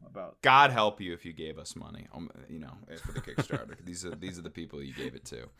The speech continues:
Speaker 2: Uh, so let's, let's wind back the clock here, boys, and let's quickly go through sort of the timeline of how this game developed. Now, in the, the infant stages,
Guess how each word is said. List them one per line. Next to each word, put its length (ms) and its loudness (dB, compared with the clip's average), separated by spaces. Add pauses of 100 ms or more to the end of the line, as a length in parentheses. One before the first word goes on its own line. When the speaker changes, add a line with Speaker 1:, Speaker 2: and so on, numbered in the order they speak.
(420)
Speaker 2:
Uh, 240 8
so 160 4
let's, 320 6
let's 200 6
wind 280 8
back 200 6
the 80 -10
clock 320 0
here, 140 -6
boys, 320 -4
and 80 -4
let's 180 -4
quickly 440 -2
go 180 2
through 160 -8
sort 240 -4
of 80 -10
the 60 -10
timeline 680 -4
of 100 -12
how 200 -4
this 240 -12
game 320 -12
developed. 500 -14
Now, 360 -4
in 120 -2
the, 240 0
the 100 -6
infant 480 2
stages, 760 0